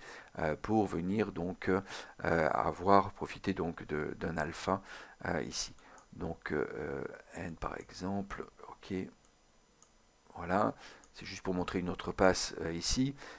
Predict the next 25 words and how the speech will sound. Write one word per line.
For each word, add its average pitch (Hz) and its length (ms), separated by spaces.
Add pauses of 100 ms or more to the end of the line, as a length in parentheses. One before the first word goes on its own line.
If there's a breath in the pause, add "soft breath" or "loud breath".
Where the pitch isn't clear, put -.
Ça, 92 100
c'est - 100
la 85 140
passe 95 340
donc, 80 360
euh, 80 120 (400 loud breath)
euh, 82 220
que - 120
l'on 87 160
utilisera. 85 680
Donc, 80 380
euh, 69 60
c'est 82 280
de 80 180
la 80 180
passe 82 220
normale 98 560
pour 80 120
venir 92 280
rééclairer, 98 800 (360 loud breath)
euh, 90 200
éventuellement 92 760
donc, 76 380
euh, 73 220 (240)
notre, 82 580